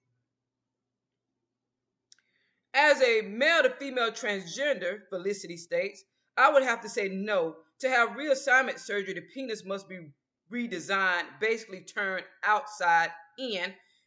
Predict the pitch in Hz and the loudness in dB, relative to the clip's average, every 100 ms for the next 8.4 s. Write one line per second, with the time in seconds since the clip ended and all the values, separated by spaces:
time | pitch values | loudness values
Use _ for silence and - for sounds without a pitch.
0 | - 208 202 226 240 208 190 170 190 170 | -8 -6 -4 -4 -4 -2 -4 -4 -8 -8
1 | 165 190 185 175 156 170 143 170 151 - | -6 -2 -2 -4 -10 -16 -16 -16 -16 -8
2 | 185 165 143 139 _ _ _ _ _ _ | -4 -4 -6 -12 _ _ _ _ _ _
3 | _ _ _ _ _ _ _ _ _ _ | _ _ _ _ _ _ _ _ _ _
4 | _ - 370 370 - 220 226 214 196 - | _ -6 -4 -6 -2 2 4 2 -4 -10
5 | - _ _ - 220 220 202 190 208 220 | -14 _ _ -4 2 2 0 -2 -2 -2
6 | 165 165 226 - _ _ - 208 208 220 | -6 -10 -12 -16 _ _ -6 -4 2 4
7 | 214 - - 214 214 208 185 185 - 202 | 4 0 2 2 2 -2 -2 -2 -6 -4
8 | 185 180 180 180 | -2 -4 -8 -14